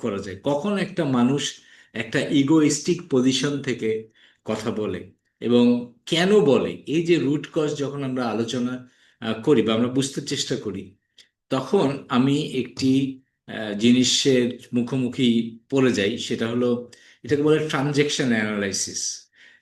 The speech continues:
ট্রানজ্যাকশন অ্যানালাইসিস এটির, আহ, এরিক বার্ন,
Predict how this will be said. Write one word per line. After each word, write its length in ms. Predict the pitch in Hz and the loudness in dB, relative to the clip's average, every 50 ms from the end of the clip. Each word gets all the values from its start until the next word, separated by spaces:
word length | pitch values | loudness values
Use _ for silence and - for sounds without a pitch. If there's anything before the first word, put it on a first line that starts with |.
| _ | _
ট্রানজ্যাকশন 640 | - 139 135 127 135 131 147 160 160 - - 185 175 170 | 0 0 2 2 2 2 0 0 -2 -2 -2 -2 -2 -2
অ্যানালাইসিস 800 | 160 160 160 160 160 160 156 - 175 175 180 180 175 - - - | -4 -4 -4 -4 -2 -2 -2 0 2 2 2 2 0 -6 -6 -4
এটির, 560 | 131 127 123 123 151 156 160 156 - - - _ | -4 -4 -2 0 0 0 0 0 -4 -12 -16 _
আহ, 220 | - _ _ _ 131 | -20 _ _ _ -8
এরিক 500 | 127 - - 151 160 180 180 156 139 123 | -8 -4 -2 -2 -2 -2 -2 -4 -6 -4
বার্ন, 460 | 131 117 110 104 104 107 113 - | -4 -4 -4 -4 -6 -8 -10 -12